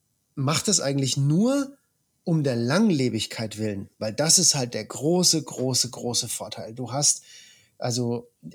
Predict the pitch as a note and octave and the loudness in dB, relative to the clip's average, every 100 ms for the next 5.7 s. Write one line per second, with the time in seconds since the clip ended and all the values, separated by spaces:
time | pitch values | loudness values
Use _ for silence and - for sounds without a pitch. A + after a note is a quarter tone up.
0 | _ C3+ C#3+ B2+ A#2+ A#2 A#2 - B3 B3 | _ -4 0 2 0 0 0 2 2 2
1 | G#3 E3 E3 - D3+ D#3 D3+ D#3+ C#3+ C3+ | 2 2 0 -2 -2 0 0 0 -2 0
2 | C3+ C3+ B2 B2+ A#2 - B2+ A#2+ E3 G3 | 0 0 0 -2 -2 -2 -2 2 2 2
3 | F3 - _ - D#3 D3+ C3+ D3 C3+ C3 | 0 -6 _ -2 0 2 0 0 -2 0
4 | B2 C3 - - - - - - - C3+ | -2 -2 -4 -18 -20 -20 -4 2 4 4
5 | - B2+ C3 - B2+ - | 4 2 0 0 0 0